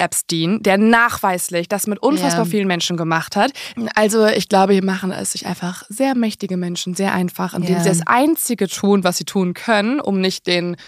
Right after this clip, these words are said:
Speaker 1: allergrößten Skandal auszulösen, der aber längst schon da ist.
Speaker 2: Ja.
Speaker 1: Und deswegen sagen sie, die Menschen lügen.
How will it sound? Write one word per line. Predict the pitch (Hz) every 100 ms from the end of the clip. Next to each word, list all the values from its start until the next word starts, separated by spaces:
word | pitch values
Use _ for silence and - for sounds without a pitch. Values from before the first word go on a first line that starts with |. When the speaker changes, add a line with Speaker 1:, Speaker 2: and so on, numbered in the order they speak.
| - -
Speaker 1:
allergrößten | 185 208 175 - 165 156 - 170 160 160
Skandal | - 165 165 165 165
auszulösen, | 175 165 170 170 180
der | 165
aber | 165
längst | 165 160
schon | - 165
da | 165 170
ist. | 170 170
Speaker 2:
Ja. | 165
Speaker 1:
Und | 196
deswegen | 208 208 196
sagen | 175 170 180
sie, | 175 175
die | 165
Menschen | 170 160 - 160
lügen. | 143 147 -